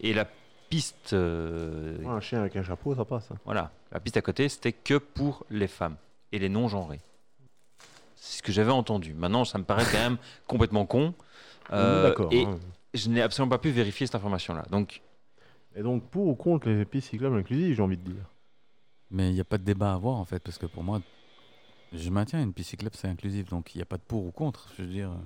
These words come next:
Speaker 2: Donc, on va dire
Speaker 3: C'est
Speaker 2: une
Speaker 3: comme si tu me dis
Speaker 2: réponse
Speaker 3: pour ou contre les pistes cyclables. Ouais, non, contre les pistes cyclables.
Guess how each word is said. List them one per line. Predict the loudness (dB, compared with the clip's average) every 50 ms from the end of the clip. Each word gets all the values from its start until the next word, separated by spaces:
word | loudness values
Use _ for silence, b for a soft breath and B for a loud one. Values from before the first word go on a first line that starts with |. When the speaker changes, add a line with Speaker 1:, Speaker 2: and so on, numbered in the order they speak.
| -12 -10
Speaker 2:
Donc, | -10 -10 -8
on | -8
va | -8 -4
dire | -2 0 2
Speaker 3:
C'est | 2 6
Speaker 2:
une | 6
Speaker 3:
comme | 6 6
si | 6 4
tu | 4
me | 4 4
dis | 4
Speaker 2:
réponse | 4 4 4
Speaker 3:
pour | 6 6
ou | 6 6
contre | 6 4 4 4
les | 2
pistes | 0 -2 -4 -6
cyclables. | -4 -2 -2 -2 -2 -2 -4 -4 -2
Ouais, | 0 0 2 2 0 0
non, | -2 -2 -2 -2 -4
contre | -2 -2 -2 -2 -2 -4
les | -6
pistes | -6 -6 -10 -14
cyclables. | -10 -8 -8 -8 -8